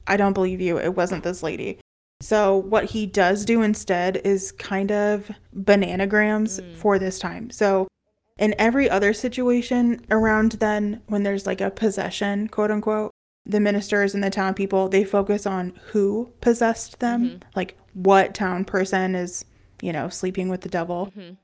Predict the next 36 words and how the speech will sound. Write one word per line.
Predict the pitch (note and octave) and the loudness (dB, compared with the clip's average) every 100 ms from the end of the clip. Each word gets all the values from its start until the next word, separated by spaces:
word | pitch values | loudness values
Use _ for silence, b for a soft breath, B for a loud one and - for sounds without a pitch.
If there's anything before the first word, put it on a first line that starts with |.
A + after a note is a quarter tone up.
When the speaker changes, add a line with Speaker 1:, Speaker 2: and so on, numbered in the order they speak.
| _ - | _ -2
Speaker 1:
Um, | G3 F#3+ F3 - - | 0 0 -2 -6 -12
that's, | - - F#3 - - - | 0 2 2 -2 -10 -12
that's, | - G3 G3 | -2 -2 2
like, | G3 | 0
their | G3+ G#3 | 2 0
go-to. | G3+ F#3+ G3 A3+ A#3+ A#3+ B B B - | 2 0 0 -2 -2 -4 B B B -6
Willard | G#3+ A#3 A#3+ A3+ | 4 6 8 6
instead | G#3+ A3 - G3+ | 6 4 2 2
decides, | G3 G3 G3 F3+ F#3 F#3 - - | 0 -2 -2 -2 -4 -6 -10 -6
like, | F#3 F#3 | -6 -6
what | F3+ F3 G3+ - - - - _ - | -8 -4 -4 -4 -10 -16 -16 _ -2
is | G3 F#3 - | 0 0 -4
possessing | G3 F#3 F3+ - - F3+ | -6 -4 -6 -6 -8 -8
her? | - - - | -8 -10 -12
Speaker 2:
Hmm. | C4+ A#3 B B _ | -18 -20 B B _
Speaker 1:
Like, | - F#3 F#3 | -4 -4 -4
why | F3+ F#3 F#3+ F#3+ | -6 -2 2 2
is | F#3+ F#3+ | 0 -2
she | F#3+ G3 | -2 -2
being | F#3+ F#3 | -2 -2
possessed? | G3 F#3+ E3+ F3 - - | -4 -4 -4 -6 -6 -2
And | G3 | -2
he | F#3+ G3 F#3+ F#3+ - - _ - | 0 0 0 -2 -6 -14 _ -2
basically | G3+ A#3 C4 B3+ A3+ | 2 2 0 0 0
writes | G#3+ G3+ G3 | 2 2 2
off | F#3 F#3 - | 0 -2 -2
that | F#3 | -4
it | F#3 | -2
could | F#3 F#3+ | -4 -4
be | G3 - | -6 -2
anyone | G3 G#3 G3+ F#3+ F#3+ | 0 0 0 0 -2
from | F#3 F#3+ | -4 -6
the | |
town | - - C3+ - - _ _ - | -8 -8 -10 -14 -18 _ _ -4
at | F#3 | -2
all, | E3+ - F#3 | -2 -6 -12